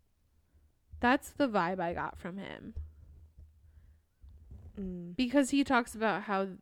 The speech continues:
Speaker 1: she's a s-, gonna be, like, is seen as a saint and, like, a hope for the people.
Speaker 2: Mm-hmm.
Speaker 1: And then when she's at that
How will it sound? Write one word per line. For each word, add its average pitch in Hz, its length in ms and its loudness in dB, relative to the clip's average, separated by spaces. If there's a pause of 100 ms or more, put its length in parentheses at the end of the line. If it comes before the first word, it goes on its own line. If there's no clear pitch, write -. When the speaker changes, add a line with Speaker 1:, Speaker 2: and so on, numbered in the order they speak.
(220)
Speaker 1:
she's 185 520 -10
a - 40 -12
s-, - 240 -14
gonna 185 180 -6
be, 185 260 -4
like, 190 220 -6
is 214 120 -8
seen 202 280 -6
as 202 140 -4
a 190 80 -2
saint 170 500 -10
and, 208 80 -8
like, 180 280 -8
a 196 80 -8
hope 180 260 -4
for - 120 -6
the 170 120 -6
people. 190 600 -4 (240)
Speaker 2:
Mm-hmm. 202 440 -8
Speaker 1:
And 226 180 2
then 214 420 -2 (440)
when 214 380 0
she's 214 420 -6 (120)
at 196 260 -2 (120)
that 190 240 0